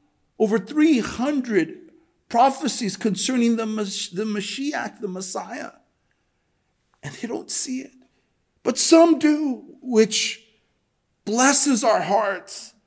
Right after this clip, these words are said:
when Jewish people come to faith in Jesus Christ. It's beautiful to see and experience. I've only been to Israel once, but I'll never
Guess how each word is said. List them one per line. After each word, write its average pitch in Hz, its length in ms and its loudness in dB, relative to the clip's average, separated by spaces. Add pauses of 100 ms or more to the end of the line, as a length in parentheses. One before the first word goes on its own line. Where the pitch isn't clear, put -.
(720)
when 180 500 0 (680)
Jewish 247 420 0
people 220 300 -2
come 214 280 -4
to 214 80 -6
faith 220 480 -6
in 175 320 -10 (360)
Jesus 196 380 -6
Christ. - 400 -12 (320)
It's - 160 -14
beautiful 185 920 -4
to 143 100 -12
see 175 320 -6
and 151 120 -8
experience. 135 680 -14 (520)
I've - 60 -16
only 208 180 0
been 220 200 2
to 214 60 0
Israel 196 500 4
once, 220 320 0
but 156 140 -6
I'll 156 120 0
never 185 580 0